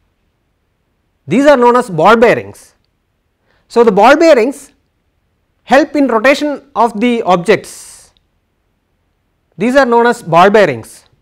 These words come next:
and these ball bearings convert the sliding friction into rolling friction and reduce the friction. So, we have seen one more situation in which friction is not desirable, and how do we overcome this?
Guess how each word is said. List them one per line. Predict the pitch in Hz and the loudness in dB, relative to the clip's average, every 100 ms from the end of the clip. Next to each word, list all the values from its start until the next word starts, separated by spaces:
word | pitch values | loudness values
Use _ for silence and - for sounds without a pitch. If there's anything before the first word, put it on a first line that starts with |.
| _ _ _ - | _ _ _ -6
and | 240 208 | -4 -2
these | 262 190 | -4 0
ball | 220 277 | 2 4
bearings | 311 262 220 285 - _ _ _ _ _ _ _ - | 4 2 2 -4 -14 _ _ _ _ _ _ _ -4
convert | 214 262 302 294 208 | -2 2 4 4 0
the | 240 262 247 - _ _ | -4 -4 -8 -20 _ _
sliding | - 214 240 320 294 | -8 0 4 4 2
friction | 226 - 233 | -2 -6 -6
into | 202 214 | -2 0
rolling | 190 233 285 | 2 2 0
friction | 233 - 170 180 - _ _ _ | -4 -8 -8 -10 -14 _ _ _
and | 202 240 214 - - | -4 -4 -4 -14 -4
reduce | 170 196 226 226 | -2 0 -2 -4
the | |
friction. | - 131 - 110 _ _ _ _ _ _ _ _ _ _ _ _ _ | -10 -12 -20 -20 _ _ _ _ _ _ _ _ _ _ _ _ _
So, | - 262 180 | -4 -2 -2
we | 208 | 0
have | 240 277 | 0 2
seen | 294 294 | 0 0
one | 233 254 | 0 0
more | 311 294 | 0 -2
situation | 262 262 226 254 | -4 -4 -4 -6
in | 220 202 | -4 -4
which | 277 - _ _ _ _ | -4 -8 _ _ _ _
friction | - 254 - 285 | -6 -6 -2 -4
is | 208 | -2
not | 220 254 196 | 0 0 0
desirable, | 190 262 233 165 208 214 _ _ _ _ _ | 0 2 0 -2 -6 -8 _ _ _ _ _
and | 185 214 | -8 -6
how | 165 190 | 0 0
do | 220 | 0
we | 226 | 0
overcome | 185 208 262 254 202 | 2 2 2 0 -4
this? | 165 - - - | -6 -8 -20 -20